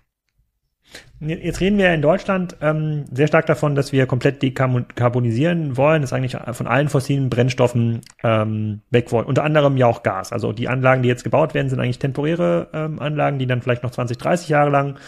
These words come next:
äh, ähm, laufen und dann brauchen vielleicht nur noch ein paar Industrieanlagen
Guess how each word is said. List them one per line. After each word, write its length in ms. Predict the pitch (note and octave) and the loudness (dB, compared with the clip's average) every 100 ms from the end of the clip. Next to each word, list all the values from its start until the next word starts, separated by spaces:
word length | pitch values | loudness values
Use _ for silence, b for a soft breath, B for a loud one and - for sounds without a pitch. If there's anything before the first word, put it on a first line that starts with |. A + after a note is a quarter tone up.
| B B B B | B B B B
äh, 540 | C3+ C3 B2+ B2 B2 B2 | 0 4 4 2 2 2
ähm, 180 | A#2+ | 2
laufen 360 | A2+ A#2 A#2+ B2 | 4 4 4 0
und 80 | A2+ | 2
dann 220 | A#2 A#2 | 2 2
brauchen 300 | A2 B2 B2+ | 2 2 2
vielleicht 280 | A#2+ A#2 A2 | 2 2 2
nur 80 | A#2+ | -2
noch 80 | A2+ | -2
ein 100 | A2+ | -4
paar 140 | A#2 | -2
Industrieanlagen 1500 | A#2+ A2+ - B2+ A#2 A2 A2 A2 G#2+ G#2 G2+ - - F#2 | -2 -2 0 0 2 4 4 2 -2 -4 -6 -12 -16 -16